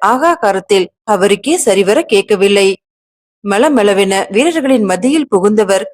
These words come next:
செந்நிற கொடியை பிடித்திருந்த வீரன் நின்றிருந்த அந்த சிறு மேடையை நோக்கி குறிவைத்து நடந்து கொண்டிருந்தார்.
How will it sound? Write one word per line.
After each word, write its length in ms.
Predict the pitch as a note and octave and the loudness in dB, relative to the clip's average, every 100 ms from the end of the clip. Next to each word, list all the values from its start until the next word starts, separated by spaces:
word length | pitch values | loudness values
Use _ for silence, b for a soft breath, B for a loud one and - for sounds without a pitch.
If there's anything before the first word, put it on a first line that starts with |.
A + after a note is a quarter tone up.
| b - | b -10
செந்நிற 480 | - D4 F#4 F4+ | -2 2 2 0
கொடியை 340 | F4+ G3+ G3+ G3+ | 0 0 2 0
பிடித்திருந்த 720 | G3 - - A3 G#3 G3 G3+ | 0 -2 2 2 2 0 -2
வீரன் 360 | F3+ A#3 D#4 D#4+ | -2 -2 0 0
நின்றிருந்த 800 | G#3+ G3+ A3 G#3 F#3 F#3+ - _ | 0 2 0 0 0 -2 -4 _
அந்த 260 | D4+ C#4+ A#3 | -2 0 2
சிறு 300 | B3+ D4+ F4 | 0 0 0
மேடையை 400 | G3+ G3 G#3+ G3+ | 0 2 2 2
நோக்கி 400 | G3 F#3+ G#3 G3+ | 0 0 -2 0
குறிவைத்து 480 | C4 D#4+ A#3+ G3+ G#3+ | -2 2 2 2 0
நடந்து 340 | F#3+ A3 C4+ | 0 -2 -2
கொண்டிருந்தார். 760 | C4+ F#3+ F#3+ G3 G3 G3 F#3+ | -4 0 0 0 0 0 0